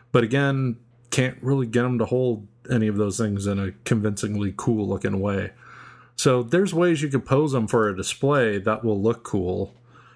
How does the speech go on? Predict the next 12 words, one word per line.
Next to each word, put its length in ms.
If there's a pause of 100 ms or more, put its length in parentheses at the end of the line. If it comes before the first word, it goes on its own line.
as 220
long 280
as 460
the 140
way 180
you 160
want 240
him 140
to 60
look 200
cool 360
isn't, 540